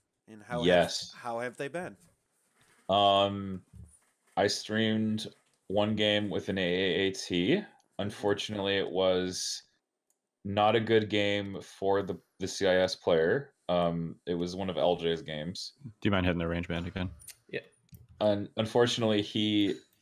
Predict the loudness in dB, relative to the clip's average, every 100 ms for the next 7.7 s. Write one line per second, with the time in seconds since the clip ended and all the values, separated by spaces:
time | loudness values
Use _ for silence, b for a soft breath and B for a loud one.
0 | _ -4 2 4 4 4 4 2 -2 -4
1 | 0 0 0 -2 -2 0 0 0 -4 -2
2 | -2 -2 0 0 0 -6 -2 0 0 0
3 | 0 0 -4 -6 -8 -4 -2 -4 -6 -10
4 | -8 -8 -10 -14 -18 _ _ _ _ -2
5 | 4 4 4 2 2 0 -2 -4 0 0
6 | 0 -4 -4 -2 0 0 -2 -4 -2 -2
7 | -2 -2 -2 -10 -4 0 0